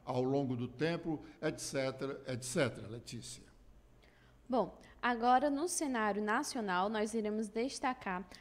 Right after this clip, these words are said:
Speaker 2: as notícias dos sites, iniciando pelo Estadão. A principal manchete que temos é sobre o Congresso Nacional.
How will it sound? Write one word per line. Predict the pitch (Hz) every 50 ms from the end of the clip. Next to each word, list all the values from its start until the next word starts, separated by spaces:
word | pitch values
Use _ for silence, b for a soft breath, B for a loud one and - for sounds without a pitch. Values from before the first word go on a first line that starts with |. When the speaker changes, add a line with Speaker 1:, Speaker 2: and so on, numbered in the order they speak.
| B B
Speaker 2:
as | 202 214 226 226
notícias | 240 254 285 - - - 220 202 208 - - 226 233 220 - - - - -
dos | - 220 277 339 339
sites, | - - 269 220 190 165 151 - - - - - B B B B
iniciando | 226 247 269 269 - - 254 240 233 254
pelo | 254 - - 262 254 254 254
Estadão. | 262 254 - - 262 262 220 185 147 - - - B B B B B B
A | - 220
principal | - 247 262 277 - - - - 262 269
manchete | 277 302 311 294 - 269 214 196 190 -
que | - 254
temos | - - 233 220 247 269 269 240 - -
é | - 240 247 269
sobre | 269 - - 262 240 247 226 220 262 - - -
o | - 269 302 294
Congresso | - 339 302 285 226 226 214 208 202 226 214 - -
Nacional. | 247 240 220 214 214 - 254 240 240 208 175 170 160